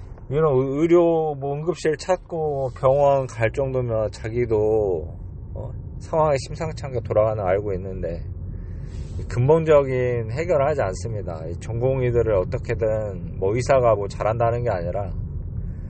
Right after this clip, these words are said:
어쨌든 검찰들도 자기들 개혁할 때 뭐 땡깡 부리고 막, 어?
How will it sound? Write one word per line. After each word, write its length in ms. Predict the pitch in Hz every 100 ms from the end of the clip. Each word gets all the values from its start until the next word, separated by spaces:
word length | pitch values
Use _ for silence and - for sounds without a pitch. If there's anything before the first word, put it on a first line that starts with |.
| - - - - -
어쨌든 840 | 123 151 151 139 123 107 87 80 - - - - - - -
검찰들도 920 | - 117 151 143 135 123 113 110 107
자기들 420 | 101 104 110 107 101
개혁할 440 | 104 101 107 131
때 720 | 131 98 95 95 85 80 87 - - - - - - - - - - - - - -
뭐 360 | 110 113 104 92
땡깡 340 | 190 196 202 147
부리고 520 | 135 139 131 127 120
막, 340 | 107 110 110 98
어? 240 | 117 165